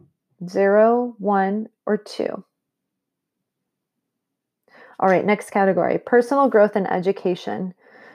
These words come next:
Your personal growth is nurtured when you explore yourself and develop as human being, emotionally, intellectually,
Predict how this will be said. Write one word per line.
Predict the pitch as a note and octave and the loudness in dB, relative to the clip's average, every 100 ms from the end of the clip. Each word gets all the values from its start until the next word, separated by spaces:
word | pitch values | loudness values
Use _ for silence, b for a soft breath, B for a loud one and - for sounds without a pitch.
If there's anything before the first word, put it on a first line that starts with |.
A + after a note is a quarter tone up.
| b | b
Your | A#3+ | 0
personal | B3 C4+ C4 D4+ D#4+ | 4 4 4 2 4
growth | B3+ G#3+ G#3+ | 4 4 2
is | G3+ | 0
nurtured | G3+ G3+ - G#3+ G#3+ - | 0 -2 0 0 0 -6
when | F#3 G3 G3 | -4 -2 0
you | G#3 A3 | 4 4
explore | C4 - - G#3+ | 2 -2 -2 2
yourself | A3 A#3+ - F#3+ F#3+ - | 2 0 0 0 0 -6
and | F#3+ | -4
develop | F#3 F3+ F3+ F#3 - - | -2 0 2 0 -4 -6
as | F#3 E3+ | -6 -6
human | G3 F#3+ G3+ F#3+ | -4 -2 -2 -4
being, | E3+ - - F#3 - - | -6 -8 -10 -14 -14 -2
emotionally, | G3+ G3 G3+ A3+ A#3+ B3 | 2 2 2 0 0 0
intellectually, | - G3 A#3 G3 G3 - G3 G3 | -2 -2 2 2 0 0 2 2